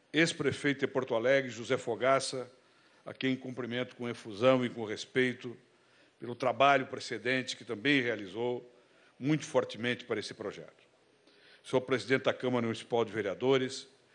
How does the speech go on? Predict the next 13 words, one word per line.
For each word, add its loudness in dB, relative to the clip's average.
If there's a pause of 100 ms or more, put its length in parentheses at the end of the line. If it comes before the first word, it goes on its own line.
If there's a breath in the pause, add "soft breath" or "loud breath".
(260 soft breath)
vereador 0
professor -2
Garcia, -4 (800 soft breath)
nobres -2
deputados -2
estaduais, 2
secretários, 0 (160)
senhor -2
diretor-geral -2
do -12
demai, -2 (500 soft breath)
Flávio 2
Presser. -4